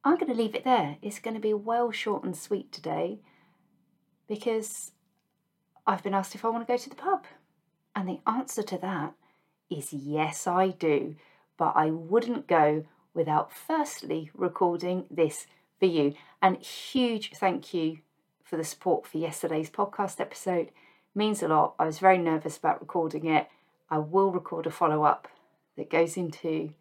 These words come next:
bit more detail 'cause it seems like that might be helpful to some people out there. And what do I hope for you today? Well, I hope that you enjoy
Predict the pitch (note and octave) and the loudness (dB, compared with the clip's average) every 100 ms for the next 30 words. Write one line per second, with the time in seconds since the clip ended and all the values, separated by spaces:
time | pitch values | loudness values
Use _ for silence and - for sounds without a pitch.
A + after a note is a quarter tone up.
0 | _ _ - - D3 D#3+ F#3+ G#3+ - D#4+ | _ _ -10 -6 -2 0 0 -2 2 2
1 | E4+ G#3+ - G3 E3+ F3+ F3 - F3 F3 | 2 -8 -6 -4 -4 -2 -4 -2 -2 -4
2 | - _ _ _ D#3+ D#3 A#3 - B3+ B3 | -6 _ _ _ -12 2 2 2 -4 -4
3 | - A#3+ G#3 - A3 A3 G#3 - G3+ G3+ | -4 -6 -6 -6 -6 -2 0 2 0 0
4 | G3 _ _ _ _ _ _ _ _ - | -4 _ _ _ _ _ _ _ _ -20
5 | _ - A3 A3+ A3+ A3+ - - - - | _ -4 0 0 0 -4 -6 -8 -8 -10
6 | - - - A#3 G#3 F#3 F#3 - D#3+ - | -14 -18 -12 -8 -4 -4 -6 -8 -14 -14
7 | - E3 E3+ F3 _ _ _ _ _ _ | -14 -12 -12 -14 _ _ _ _ _ _
8 | _ _ _ _ _ _ - D4+ E3+ D#3 | _ _ _ _ _ _ 6 8 8 2
9 | _ - - B3 C4+ - - A3 B3 A3+ | _ -16 -2 0 0 0 -6 -2 -2 0
10 | G#3 G3+ G3+ G3+ | 0 2 2 2